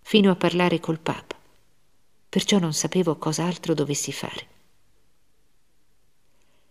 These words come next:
Lei mi disse di scrivere a Monsignor Vescovo,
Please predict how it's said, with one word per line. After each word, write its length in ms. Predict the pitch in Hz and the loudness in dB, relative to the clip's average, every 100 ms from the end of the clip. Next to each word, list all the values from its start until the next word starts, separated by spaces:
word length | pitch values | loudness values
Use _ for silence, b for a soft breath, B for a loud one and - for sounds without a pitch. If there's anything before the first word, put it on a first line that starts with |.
| - _ | -20 _
Lei 180 | 156 147 | 8 8
mi 120 | 139 | 6
disse 300 | 135 - - | 0 -2 -2
di 120 | 123 | -4
scrivere 420 | - - 151 143 | -4 0 4 4
a 60 | 123 | 2
Monsignor 500 | 123 123 - 135 131 | 0 -2 0 0 0
Vescovo, 520 | 123 117 - 131 135 | 0 -2 -2 -4 -8